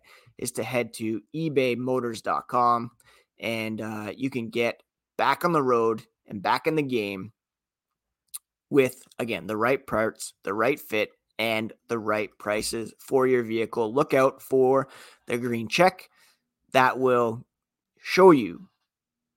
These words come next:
that it is indeed the right fit. They've got over a hundred and twenty-two million parts to choose from, so you'll be back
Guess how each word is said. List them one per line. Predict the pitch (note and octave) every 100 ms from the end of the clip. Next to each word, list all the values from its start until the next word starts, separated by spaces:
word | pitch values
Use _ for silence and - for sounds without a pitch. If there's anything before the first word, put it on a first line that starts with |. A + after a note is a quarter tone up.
| _ _ _ _ -
that | B2
it | B2+
is | B2+ A#2+ G#2+
indeed | G#2+ A#2 F#2+
the | F#2+
right | G#2+ G#2
fit. | - A#2 G#2 A#2+
They've | A2
got | A2+ G#2
over | A#2 A#2
a | G#2+
hundred | A#2+ C3 B2+
and | B2
twenty-two | C3+ C3 - C#3
million | C3 A#2+ A#2+ A#2
parts | B2 B2
to | -
choose | A#2+ C3 A#2
from, | - A#2 A2
so | - A2+
you'll | A#2+
be | C3+ D3
back | D#3 - -